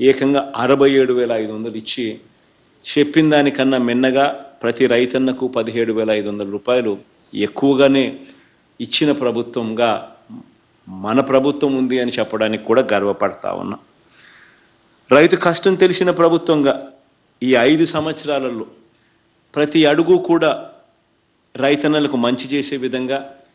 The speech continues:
రైతన్నల పెట్టుబడి ఖర్చు తగ్గించే విధంగా, రైతన్నలకు తోడుగా నిలబడే కార్యక్రమం దిశగా అడుగులు వేశాం. దాదాపుగా పంతొమ్మిది లక్షల మంది రైతన్నలు,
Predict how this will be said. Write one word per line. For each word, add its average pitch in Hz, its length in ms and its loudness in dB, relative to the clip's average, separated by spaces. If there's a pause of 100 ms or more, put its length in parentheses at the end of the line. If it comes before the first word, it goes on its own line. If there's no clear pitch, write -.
(440)
రైతన్నల 151 540 0
పెట్టుబడి 147 460 -2
ఖర్చు 143 300 -4
తగ్గించే 147 540 -4
విధంగా, 139 580 -4 (640)
రైతన్నలకు 151 680 0
తోడుగా 160 560 4
నిలబడే 143 420 2
కార్యక్రమం 123 720 -4 (520)
దిశగా 131 380 0
అడుగులు 113 300 -4
వేశాం. 98 320 -10 (800)
దాదాపుగా 135 480 0
పంతొమ్మిది 131 520 0
లక్షల 123 300 0
మంది 131 280 0
రైతన్నలు, 139 500 -2